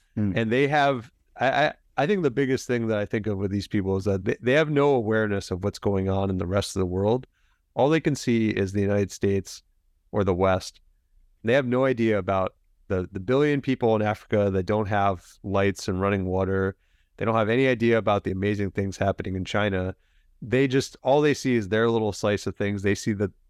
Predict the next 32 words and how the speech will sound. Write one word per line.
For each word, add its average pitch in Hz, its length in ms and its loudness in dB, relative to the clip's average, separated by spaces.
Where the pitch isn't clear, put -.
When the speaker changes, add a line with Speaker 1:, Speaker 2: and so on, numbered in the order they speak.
Speaker 2:
they 131 180 2
understand 110 600 2
that 95 120 2
they 101 120 0
have 98 360 0
a 101 60 -10
high 104 140 2
standard 98 320 -2
of 87 100 -4
living, 113 340 0
and 107 240 2
they 110 60 2
just 107 140 -4
feel 113 140 0
guilty 104 300 0
about 87 300 0
it. 90 120 -2
And - 80 -4
they 98 80 2
just, 98 280 -2
they, 107 140 2
they 117 140 2
want 110 220 2
to 110 120 0
end 104 180 0
the 98 60 -2
pain 92 460 -2
for 95 100 -8
themselves. 90 480 -2
It's 101 140 -4
so 127 220 2
narcissistic. 104 720 -2